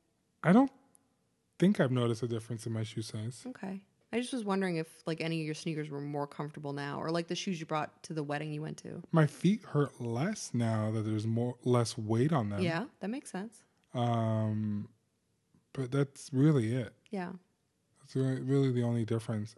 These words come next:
Speaker 1: And then that I've seen that we've gone to see Marcelina, and I've gotten a fucking pedicure
Speaker 2: Hell
Speaker 1: finally.
Speaker 2: yeah.
Speaker 1: <laughs> But, um, yeah, no, my f-, just my feet hurt less in general now.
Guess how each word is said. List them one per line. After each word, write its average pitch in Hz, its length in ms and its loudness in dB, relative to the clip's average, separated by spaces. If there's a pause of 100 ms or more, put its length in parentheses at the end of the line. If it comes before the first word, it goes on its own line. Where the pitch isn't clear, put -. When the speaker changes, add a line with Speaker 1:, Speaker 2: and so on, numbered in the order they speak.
Speaker 1:
And 127 180 4
then 120 440 0
that 117 100 -2
I've 113 160 0
seen 113 380 -4 (560)
that 127 100 -2
we've 120 180 4
gone 117 240 0
to 113 60 -2
see 113 160 -6
Marcelina, 110 640 -2 (100)
and 107 100 -6
I've 104 100 -4
gotten 107 200 0
a 107 40 -4
fucking 104 400 -4
pedicure 113 380 -2
Speaker 2:
Hell 180 280 0
Speaker 1:
finally. 117 80 0
Speaker 2:
yeah. - 340 -4
Speaker 1:
<laughs> - 720 -20
But, 131 180 6
um, 120 520 2
yeah, 196 160 8
no, 190 140 6
my 143 140 6
f-, - 240 -4
just 165 220 -2
my 165 100 6
feet 151 240 0
hurt 131 180 0
less 127 240 -2
in 113 100 0
general 113 360 0
now. 107 220 -10